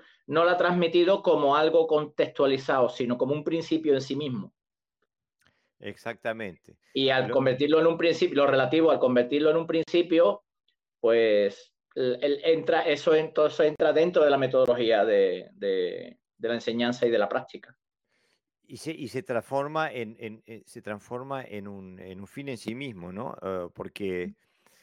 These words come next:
Speaker 2: si empezamos a, a, a definir lo que es bueno, lo que es correcto, a partir de las re-, las reglas de esa microrealidad, y no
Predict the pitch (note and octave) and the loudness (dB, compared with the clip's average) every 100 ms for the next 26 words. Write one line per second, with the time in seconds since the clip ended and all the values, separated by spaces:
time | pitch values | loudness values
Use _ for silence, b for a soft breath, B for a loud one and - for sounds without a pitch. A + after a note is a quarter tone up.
0 | _ _ C3 G#2 A2 - D3 D3 C3+ - | _ _ -10 -8 -8 -2 -2 -2 -6 -10
1 | - A2 G2+ F#2+ F2+ F2+ _ _ _ _ | -6 -4 -2 -2 -6 -12 _ _ _ _
2 | - A2+ G2 F2+ _ _ _ - A#2 A#2 | -12 -10 -10 _ _ _ _ -14 -10 -8
3 | A2+ B2+ C3 D3 G2+ F#2 G2+ - C3 C3+ | -10 -16 -14 -14 -14 -12 -12 -10 -10 -10
4 | - A2 B2+ C#3 D3 E3+ G#3 _ _ _ | -14 -14 -8 -6 -8 -12 -18 _ _ _
5 | _ F#2+ - B2 B2+ - _ _ - G2 | _ -18 -10 -10 -10 -12 _ _ -12 -10
6 | G#2+ C3+ _ - D#3 G3+ _ _ _ _ | -8 -10 _ -14 -14 -16 _ _ _ _
7 | _ _ _ _ _ _ _ _ F#2 G2 | _ _ _ _ _ _ _ _ -16 -14
8 | A2 - C#3+ C#3 A#2 G#2+ A2+ B2+ D#3 B2 | -14 -12 -8 -6 -6 -8 -8 -6 -6 -6
9 | A#2 A2+ C#3 C#3+ B2+ A#2 C3+ - B2 G#2 | -8 -6 -6 -4 -4 -4 -6 -4 -4 -4
10 | G#2+ C3 - A#2+ A2 G#2+ G#2 G#2 A2+ C3+ | -6 -12 -10 -8 -6 -6 -6 -6 -6 -6
11 | E3 _ _ _ _ _ _ _ A2 A2 | -8 _ _ _ _ _ _ _ -18 -12
12 | A#2+ C#3+ E3+ D#3+ | -4 -4 -4 -8